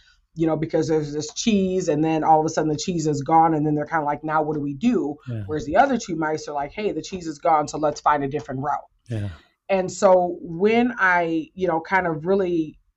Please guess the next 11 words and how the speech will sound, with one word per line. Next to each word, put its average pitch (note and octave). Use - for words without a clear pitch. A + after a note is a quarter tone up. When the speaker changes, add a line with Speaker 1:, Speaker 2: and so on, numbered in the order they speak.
Speaker 1:
dug F#3
into F3+
that D#3
particular D#3+
parable, D3+
I F#3
was F#3
like, E3
"Okay, D3
that's F3+
me." D#3+